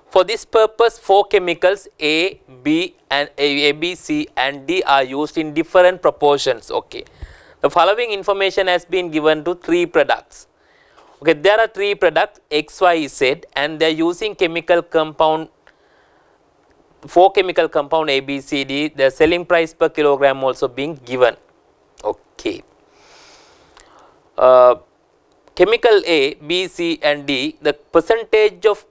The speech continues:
percentage per kilogram also being provided. Price of raw material also being given and maximum availability per month material A, B and C already provided, and remember material D any quantity you can purchase.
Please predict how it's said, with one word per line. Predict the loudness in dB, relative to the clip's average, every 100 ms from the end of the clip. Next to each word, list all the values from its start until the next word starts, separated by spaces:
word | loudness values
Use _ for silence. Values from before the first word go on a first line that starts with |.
| _
percentage | -2 0 0 0 -2 -2
per | -4
kilogram | 2 2 2 0 0
also | -4 -4 -4
being | -6 -2
provided. | 2 4 2 0 -4 _ _ _ _ _ _ _ _ _ _ _ _ _ _ _
Price | 2 2 2
of | 0 2
raw | 2
material | 2 0 0 0 4 4
also | 4 0
being | 2 0 2
given | 2 2 0 -12 _ _ _
and | -6 -4
maximum | -4 -4 -6 -6 -2 0 0
availability | 2 4 4 2 0
per | 2 2 2
month | 0 0 -4
material | -4 -2 -4 -4
A, | 0 2 2
B | -2 -8 -4
and | -4 -4
C | -2 0 0 -4 _ _ _ _ _
already | 2 4 4 0 -2
provided, | 0 4 4 2 -2 -4 _
and | -4 -4 -8 _ _
remember | -6 -2 -2 0 -2 -2 -2
material | -6 -4 -2 0 0
D | -2 -8 -6
any | -4 -4
quantity | -2 -4 -4 -10 -8
you | -8
can | -4 -6 0
purchase. | 0 0 -6 -16 -16